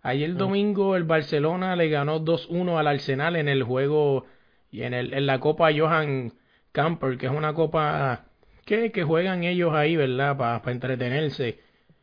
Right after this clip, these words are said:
Speaker 1: eh, antes de empezar la liga. Y, pues, ganaron esa copita ahí. Es como tú organizar un torneo y tú ganar el propio título. Algo pa' que <laughs> más o menos entiendas.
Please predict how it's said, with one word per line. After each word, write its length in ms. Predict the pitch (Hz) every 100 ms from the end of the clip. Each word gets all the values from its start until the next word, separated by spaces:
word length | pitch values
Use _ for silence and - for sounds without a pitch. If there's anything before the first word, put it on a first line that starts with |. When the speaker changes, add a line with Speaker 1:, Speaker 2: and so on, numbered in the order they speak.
| _ _ _ _ -
Speaker 1:
eh, 280 | 127 120 117
antes 300 | 131 147 151
de 60 |
empezar 360 | 143 143 139 147
la 140 | 135
liga. 500 | 139 151 143 123 - _ _ _ _ _ _ _ _
Y, 160 | 113 117
pues, 320 | 127 117 117
ganaron 380 | 120 113 123 143
esa 220 | 143 147
copita 380 | 143 143 139 135
ahí. 260 | 139 151 - _ -
Es 160 | 170 170
como 280 | 226 214 202
tú 80 | 180
organizar 400 | 190 196 208 202
un 120 | 175
torneo 300 | 190 202 208
y 60 |
tú 140 | 165 156
ganar 240 | 147 165
el 100 | 170
propio 320 | 170 156 156
título. 380 | 143 127 117 110 - - - - -
Algo 380 | 110 120 131 127
pa' 120 | 123
que 120 | 120
<laughs> 160 | 120 -
más 200 | 127 131
o 60 |
menos 240 | 143 139 139
entiendas. 500 | 131 120 120 110